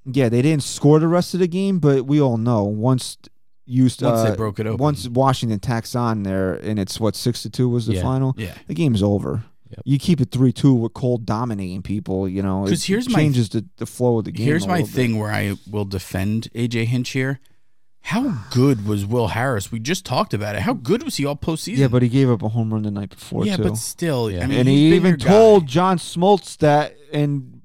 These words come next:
Speaker 1: Joe Buck that he felt that Harris was running out of gas.
Speaker 3: Mm-hmm.
Speaker 1: So, I mean,
Speaker 3: Yeah, I'm taking the sample size there. I'm going with Garrett Cole over a guy that has looked good in
Speaker 1: That's
Speaker 3: two
Speaker 1: what the issue
Speaker 3: series.
Speaker 1: was, is that he went out and he told, uh,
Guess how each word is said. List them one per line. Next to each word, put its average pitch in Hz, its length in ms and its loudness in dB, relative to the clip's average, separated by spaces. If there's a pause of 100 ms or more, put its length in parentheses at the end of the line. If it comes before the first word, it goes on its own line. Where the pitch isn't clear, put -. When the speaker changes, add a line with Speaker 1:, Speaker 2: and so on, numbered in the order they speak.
(140)
Speaker 1:
Joe 165 180 4
Buck 156 320 4
that 123 240 4
he 131 160 0
felt 147 360 2
that 143 260 2
Harris 147 360 0
was 127 120 -8
running 156 260 0
out 151 140 2
of 131 100 -2
gas. 147 540 -2
Speaker 3:
Mm-hmm. 101 200 -6 (520)
Speaker 1:
So, 131 280 2
I 131 120 2
mean, 139 440 -4 (440)
Speaker 3:
Yeah, 95 240 -2
I'm 127 100 -2
taking 143 280 -4
the 98 80 -4
sample 92 360 -6
size 87 360 -4
there. 90 140 -2
I'm 92 140 -4
going 92 220 -2
with 80 140 -12
Garrett 85 280 -8
Cole 82 280 -8
over 82 280 -12
a 82 80 -10
guy 85 200 -8
that 82 200 -8 (300)
has 85 260 -14
looked 92 220 -6
good - 80 -6
in 87 60 0
Speaker 1:
That's 180 240 0
Speaker 3:
two 139 80 0
Speaker 1:
what 131 100 -2
the 123 180 0
issue 151 240 -2
Speaker 3:
series. 101 80 -6
Speaker 1:
was, 107 160 -2
is 110 80 -6
that 123 140 -2
he 127 80 0
went 139 200 -4
out 143 140 -2
and 123 80 -6
he 120 60 -4
told, 135 500 -2
uh, 98 380 -4